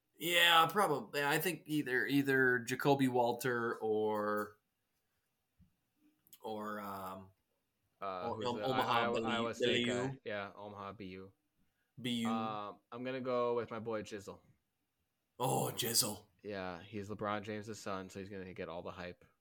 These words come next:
Speaker 2: Um,
Speaker 1: We're just gonna, we're just gonna get Jizzle, Jizzle with it.
Speaker 2: Yeah, can't blow your load too quick on that one.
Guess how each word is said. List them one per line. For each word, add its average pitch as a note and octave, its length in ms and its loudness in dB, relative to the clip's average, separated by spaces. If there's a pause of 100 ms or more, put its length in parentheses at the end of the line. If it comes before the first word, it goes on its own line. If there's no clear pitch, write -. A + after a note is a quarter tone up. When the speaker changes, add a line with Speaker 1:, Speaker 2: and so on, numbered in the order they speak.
(260)
Speaker 2:
Um, - 340 -20 (360)
Speaker 1:
We're B2 180 -4
just B2 200 -4
gonna, A#2+ 260 0
we're C3 160 4
just C#3+ 180 0
gonna B2+ 200 0
get A#2+ 360 -2
Jizzle, B2 500 -2
Jizzle A#2 400 0
with A2 200 -4
it. G2 120 -6 (880)
Speaker 2:
Yeah, D#2 140 -8 (160)
can't G2 160 -6
blow G#2 140 -6
your F#2+ 100 -4
load F2+ 220 -8
too F#2 100 -18
quick F#2 240 -20
on F#2+ 80 -20
that - 140 -20
one. - 100 -20